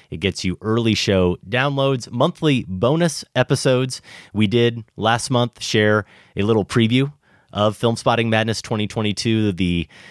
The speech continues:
tournament we were just discussing. We talked about our blind spots, the movies we thought would be the top seeds for the best of the seventies. And we think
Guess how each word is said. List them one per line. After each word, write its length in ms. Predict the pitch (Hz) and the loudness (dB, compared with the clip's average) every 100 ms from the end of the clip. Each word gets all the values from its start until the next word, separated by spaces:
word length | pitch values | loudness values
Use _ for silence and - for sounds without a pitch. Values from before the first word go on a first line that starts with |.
| - - | -14 -2
tournament 340 | 127 120 117 | 0 2 2
we 80 | 110 | 2
were 120 | 101 | 4
just 260 | 101 107 - | 2 0 0
discussing. 720 | 98 135 113 - 117 113 107 | -2 0 0 2 2 0 -2
We 100 | 95 | -2
talked 260 | - 104 - | 0 -2 0
about 160 | 95 | 0
our 120 | 92 | 2
blind 320 | 90 104 110 101 | 2 2 2 0
spots, 340 | 110 104 - | 0 0 -2
the 80 | 90 | -2
movies 380 | 90 95 90 92 | -2 0 -2 -4
we 100 | 95 | -2
thought 240 | 95 92 | 0 0
would 160 | 90 82 | -2 0
be 240 | 101 101 | 2 2
the 100 | 98 | 0
top 320 | - 98 95 | -2 -2 -2
seeds 460 | - 214 202 101 - - - - | -4 -2 -2 -2 -8 -20 -20 -20
for 340 | - 110 110 | -2 2 2
the 140 | 98 101 | 2 2
best 300 | 101 92 - | 2 0 -4
of 60 | |
the 60 | 98 | -4
seventies. 640 | - 110 104 104 104 101 - - - _ | 0 0 2 2 2 0 -6 -20 -20 _
And 640 | 120 120 120 120 113 - - _ _ _ _ | -2 2 0 -2 -6 -10 -18 _ _ _ _
we 120 | 117 104 | -2 -2
think 680 | - - 269 113 110 - | -4 0 2 2 -2 -12